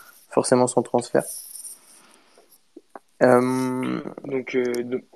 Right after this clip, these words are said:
Speaker 2: donc ouais, voilà, côté, euh, côté Juve et du côté Benfica, je pense que Kevin a, les a très bien cités, euh. Vlachodimos, bah, ce sera toujours la même chose qu'on répète et ses défauts, euh, qui sont toujours les mêmes.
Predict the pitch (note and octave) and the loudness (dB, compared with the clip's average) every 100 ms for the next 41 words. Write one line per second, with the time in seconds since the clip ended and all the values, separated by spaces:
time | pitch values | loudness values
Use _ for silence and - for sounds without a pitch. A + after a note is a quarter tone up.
0 | - - C3 C3 B2+ C#3+ C3 C3+ C#3 C3+ | -20 -12 -2 2 4 4 4 0 -2 -4
1 | B2+ B2 B2 A#2 B2+ C3+ B2+ D#3 D3 C3 | -4 -2 -4 -6 -6 -6 -2 -2 -2 -2
2 | - B2+ B2 A#2+ A2 - B2 - A#2 - | -4 -6 -6 -6 -8 -4 -4 -4 -12 -10
3 | A#2 A2 A#2 B2 A#2 A2 A2 _ _ _ | -10 -10 -8 -6 -6 -6 -10 _ _ _
4 | - A#2+ A#2 A#2 - B2 B2 A#2+ - - | -10 -6 -4 -4 -2 0 0 -2 -4 0
5 | B2+ B2+ A#2+ A2 A2 _ _ _ _ _ | 4 4 2 -2 -10 _ _ _ _ _
6 | _ _ _ _ - B2 C3 C#3 B2+ C3+ | _ _ _ _ -10 -2 -2 0 -2 0
7 | C#3 C3+ B2 B2 B2 - A#2+ B2 B2+ B2+ | 0 0 -4 -6 -8 -10 -10 -6 -4 -2
8 | B2+ A#2+ B2+ - B2 B2 A#2+ B2+ B2 A#2+ | -4 -6 -10 -8 -6 -6 -4 -4 -4 -8
9 | A2+ A2+ A2+ A#2 A#2+ - B2+ B2 A#2 A2+ | -6 -8 -10 -8 -8 -2 0 0 -2 -6
10 | A2 - B2 - A#2+ A#2+ A2+ B2 C#3 | -10 -14 -16 -8 0 2 4 4 4